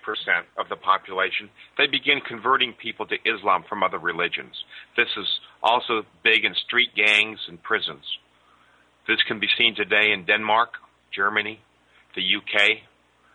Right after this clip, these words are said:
Spain, and Thailand. At five percent, the Muslims exert excessive force in relation to their actual numbers. They begin to campaign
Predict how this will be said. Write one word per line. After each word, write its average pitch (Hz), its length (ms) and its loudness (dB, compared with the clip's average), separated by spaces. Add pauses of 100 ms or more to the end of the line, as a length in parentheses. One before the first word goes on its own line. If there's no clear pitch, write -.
(300)
Spain, 101 400 2
and 85 160 -8
Thailand. 87 600 -2 (880)
At - 80 0 (100)
five 147 240 6
percent, 123 400 -4
the 110 80 -12
Muslims 113 420 -4
exert 120 360 -2
excessive - 420 -4 (140)
force 131 280 2 (440)
in 110 40 -8
relation 107 600 2
to 104 80 -8
their 98 100 4
actual 101 380 0
numbers. 101 440 -2 (840)
They 104 60 0
begin 110 320 0
to 113 60 2
campaign 110 680 2